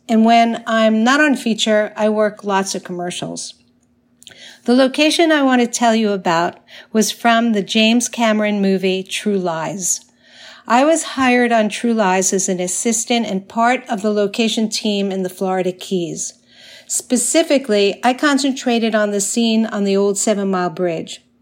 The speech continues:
We were sent to the Keys maybe six months in advance of the crew arriving,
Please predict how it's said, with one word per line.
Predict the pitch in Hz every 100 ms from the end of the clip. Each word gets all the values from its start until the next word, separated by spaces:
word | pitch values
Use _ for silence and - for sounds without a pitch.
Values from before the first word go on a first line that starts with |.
| _ _ - - - - -
We | 285
were | 359 359
sent | - 311 311
to | 262
the | 240
Keys | - 240 233 -
maybe | 240 240 226 233 226 220
six | - - - 320 - -
months | 240 247 226 - 214
in | 202
advance | 185 185 208 180 185 196
of | 170
the | 190
crew | - 247 220
arriving, | 202 190 196 190 175 180